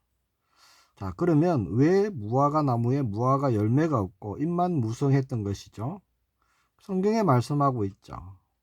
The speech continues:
아직 무화과의 때가 아니죠. 열매 맺을 때가 아니라는 겁니다.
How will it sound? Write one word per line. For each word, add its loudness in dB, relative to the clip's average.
아직 0
무화과의 2
때가 -6
아니죠. -2
열매 4
맺을 -2
때가 -6
아니라는 -2
겁니다. -16